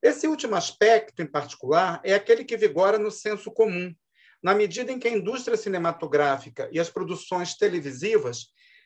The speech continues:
têm sido pródigas em difundir a representação de um império romano forjado e mantido pela violência,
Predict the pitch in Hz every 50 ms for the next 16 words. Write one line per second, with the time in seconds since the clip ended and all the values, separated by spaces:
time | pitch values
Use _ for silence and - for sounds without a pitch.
0 | _ - - 220 220 - 254 240 262 - - - 226 214 220 240 233 226 202 233
1 | 220 - 208 196 196 214 214 - 208 196 165 175 208 214 196 175 196 233 226 -
2 | 233 196 214 190 190 180 170 - - - 196 202 214 202 175 202 202 190 170 -
3 | 160 147 147 151 139 156 170 165 165 196 226 226 190 180 165 - - 208 196 175
4 | 165 156 180 180 165 151 180 180 180 180 165 - - - 247 247 - 220 - 226
5 | 208 214 214 - 185 214 220 220 175 170 170 165 - - - 143 131